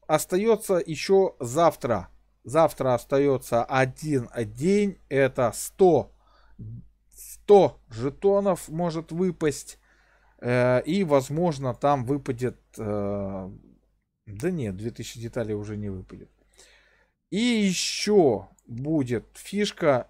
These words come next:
что за десять де-, жетонов дадут тоже какой-нибудь приз. Это как вариант. Но не десять, в основном, наверное, будет, э, двадцать, потому что тут еще десятку дадут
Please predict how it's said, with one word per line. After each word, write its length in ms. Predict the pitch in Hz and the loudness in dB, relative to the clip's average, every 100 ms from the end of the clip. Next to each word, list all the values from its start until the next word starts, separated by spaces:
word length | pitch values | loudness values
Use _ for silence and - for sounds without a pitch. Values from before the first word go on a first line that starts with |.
| _ | _
что 360 | - 139 135 | -8 -2 0
за 200 | 110 147 | 4 4
десять 420 | 135 156 131 120 110 | 4 -2 -2 -6 -8
де-, 420 | 120 - 113 113 | -10 -10 -8 -6
жетонов 600 | 120 131 170 180 143 110 | -6 -4 -4 -2 -4 -2
дадут 320 | 120 131 143 _ _ _ _ _ | -4 -4 -6 _ _ _ _ _
тоже 300 | 123 110 101 | -6 -4 -6
какой-нибудь 480 | - 101 104 95 - | -10 -10 -8 -10 -12
приз. 400 | - 101 - - _ _ - - - | -10 -10 -12 -20 _ _ -20 -18 -10
Это 240 | 123 135 | -4 0
как 240 | 147 127 | 0 -2
вариант. 580 | 127 139 139 123 92 - - | 0 4 4 2 0 -10 -10
Но 160 | 120 | -6
не 180 | 127 143 | -4 -4
десять, 440 | 147 208 190 135 120 | -2 -4 -4 -8 -6
в 80 | |
основном, 420 | 117 135 139 139 127 | -6 -6 -6 -4 -2
наверное, 280 | 135 139 | -2 -2
будет, 280 | 117 131 127 - _ _ _ _ _ - | -4 -4 -4 -8 _ _ _ _ _ -10
э, 220 | 107 104 | -6 -6
двадцать, 560 | 113 131 143 123 98 - | -4 4 6 6 -2 -14
потому 300 | 110 120 117 | -10 -8 -8
что 100 | 117 | -12
тут 200 | 113 120 | -14 -12
еще 200 | - 110 | -10 -10
десятку 500 | 117 - 120 - 101 | -6 -2 -2 -2 -6
дадут 400 | 110 127 127 | -4 -4 -6